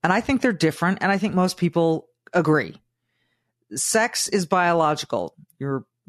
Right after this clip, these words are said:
male or you're female. Those are the two words that we've assigned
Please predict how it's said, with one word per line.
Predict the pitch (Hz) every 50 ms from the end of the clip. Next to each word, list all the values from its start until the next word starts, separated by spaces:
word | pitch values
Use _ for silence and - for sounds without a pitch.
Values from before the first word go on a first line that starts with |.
| - _ _ _ _
male | 131 143 160 175 185 190 196 202 196 -
or | 170 175
you're | 165 170
female. | 156 - 165 147 - - - 82 87 - - _ _ _ _
Those | 160 160 165 165 175
are | 180
the | 147 156
two | - - - - 226 214 208 208
words | 185 - 165 143 175 202 214 214 202 180 170 170 151 143 131 131 - - - - _ _ _ _ _ _ _ _ _ _ _
that | - 170
we've | 160 175 170 147
assigned | 160 - - - 185 160 147 135 127 131 131 - 147